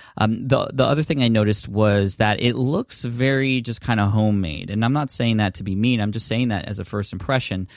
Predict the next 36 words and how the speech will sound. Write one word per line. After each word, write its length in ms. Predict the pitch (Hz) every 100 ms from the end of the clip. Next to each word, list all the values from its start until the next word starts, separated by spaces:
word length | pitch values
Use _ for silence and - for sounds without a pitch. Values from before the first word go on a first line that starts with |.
| - - - - _ _ _ _
I 60 | 110
see 220 | 113 107
photography, 600 | - - 127 131 131 156
marketplace, 640 | 113 104 - 117 110 -
request 800 | 73 101 101 - - 135 135 -
photos, 560 | - 107 98 98 98 -
sell 360 | - - 104 95
photos, 420 | - 85 - 98
and 80 | 101
that's 140 | 101 -
all 260 | 107 113
I 100 | 101
see 300 | 107 104 98
here 180 | 101 92
on 60 | 90
the 80 |
first 200 | 87 92
page. 200 | - 85
And 80 | 95
I 40 | 101
have 120 | 110
to 80 | 117
scroll 300 | - 110 98
f-, 200 | - - _ _
pretty 220 | - 381
far 260 | - 131 117
down 340 | 113 123 95
in 120 | 95
order 160 | 98 98
to 160 | - 98
understand 420 | 92 - 113 101
what 100 | 90
this 140 | 95
site 180 | - 92
is 120 | 92
about, 340 | 87 101 85